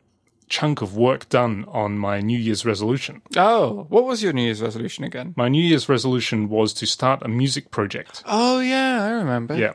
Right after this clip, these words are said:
Speaker 2: Yeah. Oh, so how's that going?
Speaker 1: So, yes, the working title for the music project, which I think I might have mentioned before, was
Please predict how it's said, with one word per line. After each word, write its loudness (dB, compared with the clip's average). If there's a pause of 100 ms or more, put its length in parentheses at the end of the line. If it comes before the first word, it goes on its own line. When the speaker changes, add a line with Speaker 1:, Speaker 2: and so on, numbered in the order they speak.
Speaker 2:
Yeah. -2
Oh, 2
so -4
how's 0
that -4
going? 0
Speaker 1:
So, 4
yes, -2 (120)
the 2
working 2
title 0
for -12
the -2
music -4
project, -6
which -10
I -4
think -2
I -2
might 2
have -2
mentioned -4
before, 0
was 0